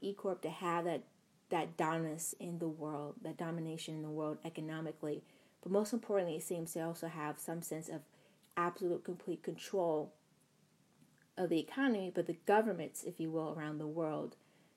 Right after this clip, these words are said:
they would need something like a quantum computer to do that. And, uh, when I break down the Watership Town conspiracy, the various parts, if you will,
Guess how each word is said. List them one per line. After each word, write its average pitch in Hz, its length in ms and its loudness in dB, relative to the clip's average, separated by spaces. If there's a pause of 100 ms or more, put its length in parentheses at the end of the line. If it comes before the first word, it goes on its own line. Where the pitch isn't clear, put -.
(100)
they 196 140 12
would 220 200 8
need 180 220 2
something 160 340 -4
like 151 140 -6
a - 60 -4
quantum 160 360 -6
computer 151 400 -4
to 151 140 -12 (120)
do 147 180 -4
that. - 260 -10 (300)
And, 165 200 -4
uh, 170 240 -6
when 175 240 -4
I 160 220 -4 (440)
break 180 240 6
down 180 200 4
the 170 80 4
Watership 165 460 2
Town 151 180 -4
conspiracy, 151 760 -2
the 151 80 -4
various 147 360 -2
parts, 156 340 -6
if 151 120 -6
you 151 100 -4
will, 147 280 -4